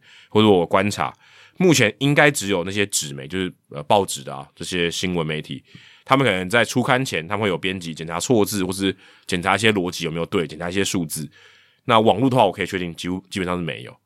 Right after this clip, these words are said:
你看，看到很多错字，或是说，呃，可能有漏字什么之类的，因为主要他们都是在抢快嘛。这个其实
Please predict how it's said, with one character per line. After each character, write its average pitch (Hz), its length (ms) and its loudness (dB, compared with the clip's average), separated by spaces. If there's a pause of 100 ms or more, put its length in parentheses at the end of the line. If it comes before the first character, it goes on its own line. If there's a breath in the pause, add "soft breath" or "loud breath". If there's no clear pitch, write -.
(140)
你 - 80 -14
看， 110 160 0
看 117 140 0
到 107 100 4
很 104 120 -4
多 92 140 -2
错 98 240 0
字， 85 280 -6
或 95 80 -2
是 95 60 -4
说， 98 260 4 (560 soft breath)
呃， 80 160 -6
可 85 80 -4
能 87 100 0
有 87 80 4
漏 110 220 6
字 104 260 -4
什 80 100 -8
么 78 80 -10
之 92 200 -4
类 92 160 2
的， 73 100 -10
因 98 80 -4
为 110 180 4 (440 soft breath)
主 107 160 0
要 131 120 8
他 127 80 4
们 117 60 2
都 113 80 0
是 113 140 0
在 107 160 -2
抢 82 220 -10
快 82 240 -2
嘛。 - 120 -20 (100)
这 87 120 -12
个 90 100 -2
其 90 240 -4
实 92 160 -4